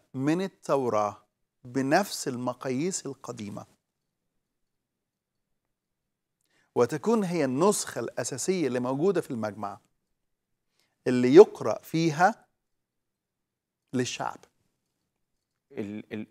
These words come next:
Speaker 2: يعني كل مجمع فيه نسخة واحدة
Speaker 1: بالظبط.
Speaker 2: أساسية.
Speaker 1: أساسية.
Speaker 2: دي غالية.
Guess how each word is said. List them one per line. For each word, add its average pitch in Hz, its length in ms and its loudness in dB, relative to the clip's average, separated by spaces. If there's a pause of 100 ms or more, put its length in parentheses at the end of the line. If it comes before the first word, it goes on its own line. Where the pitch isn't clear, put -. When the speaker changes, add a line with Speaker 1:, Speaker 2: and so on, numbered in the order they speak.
Speaker 2:
يعني 104 280 -6
كل 147 280 -2
مجمع 131 320 0
فيه 139 180 -4
نسخة 131 340 -6
واحدة - 360 -8
Speaker 1:
بالظبط. 117 480 -2
Speaker 2:
أساسية. 107 600 -2
Speaker 1:
أساسية. 143 420 -2 (120)
Speaker 2:
دي 127 120 -4
غالية. 117 400 2